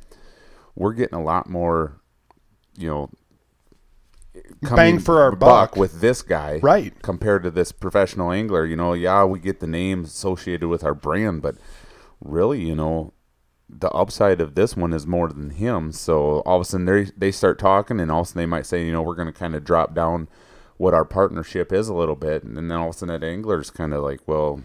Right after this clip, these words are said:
Speaker 1: all right, I guess I'm gonna have to probably go pursue something else."
Speaker 2: Well, John B and, and Alex Perrick, I believe,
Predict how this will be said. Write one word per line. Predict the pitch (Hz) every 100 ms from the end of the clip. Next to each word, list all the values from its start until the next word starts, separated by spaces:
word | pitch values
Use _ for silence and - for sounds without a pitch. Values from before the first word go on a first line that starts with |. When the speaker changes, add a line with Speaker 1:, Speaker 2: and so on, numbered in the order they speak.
| - -
Speaker 1:
all | 64 85
right, | 87 101
I | 90
guess | 82 85
I'm | 85
gonna | 85 82
have | 82 -
to | 78
probably | 67 98 107 92
go | 78 85
pursue | - 73 - 87
something | 87 82 80
else." | 78 117 - - - -
Speaker 2:
Well, | 170
John | 143 151 151 160
B | 151 147 147
and, | 123 110 -
and | 127 113 107
Alex | - 127 127 -
Perrick, | 131 135 123
I | 117
believe, | 101 110 110